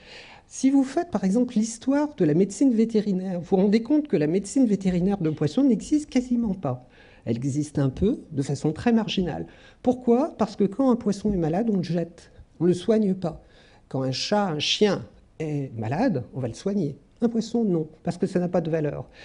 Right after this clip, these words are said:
Et la souffrance des poissons n'est absolument pas visible. On peut se rendre compte de la souffrance d'un chat ou d'un chien par ses, par ses cris, par ses miaulements, par ses jappements, par ses,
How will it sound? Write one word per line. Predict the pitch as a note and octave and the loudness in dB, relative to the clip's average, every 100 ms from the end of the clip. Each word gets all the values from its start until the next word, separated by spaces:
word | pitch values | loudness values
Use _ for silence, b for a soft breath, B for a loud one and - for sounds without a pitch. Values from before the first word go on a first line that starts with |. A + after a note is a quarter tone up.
| B B - | B B -2
Et | |
la | D#3 | 0
souffrance | D#3+ - D4 - D#4+ C#4+ | 2 2 2 0 0 0
des | E3+ | 0
poissons | E3 C#3+ - C#4+ | -2 -4 -4 -2
n'est | B3+ | 0
absolument | C#3+ - F3 E3+ F3 | -2 -2 0 0 -2
pas | F#3+ B3 C4 | -2 0 0
visible. | E3+ G3 G3+ G#3 F#3+ C#3+ - - _ _ _ B B B - | 2 2 2 0 0 -2 -6 -12 _ _ _ B B B -8
On | C3 | -8
peut | - F3 | 2 2
se | D#3+ - | 2 -2
rendre | D#3+ E3 | -4 -2
compte | - D#4 | 0 2
de | F#3 | 2
la | D3 | 0
souffrance | - F3+ - G3+ D#3+ | -2 -4 0 0 0
d'un | D3+ C#3+ | -2 -2
chat | - G3+ | -2 0
ou | F#3+ | 0
d'un | C#3+ D3 | 0 -2
chien | - - A#3+ B3+ | -4 4 6 8
par | B3+ E3+ | 6 -2
ses, | - - B2+ B2 B2+ B B B | -6 -6 -4 -4 -6 B B B
par | C#3 | -10
ses | - - D3 | -8 -6 -6
cris, | - - B3+ A#3+ | -4 4 4 4
par | - - | -4 -12
ses | - D3 | -4 0
miaulements, | D3+ F3 F#3+ B3 A#3+ | 2 2 2 2 0
par | A#3 - | 0 -4
ses | - | -4
jappements, | C#3+ F#3 F#3 C4 B3+ | -2 -2 -2 2 2
par | A#3 - - | 2 -6 -12
ses, | - E3 | -12 -10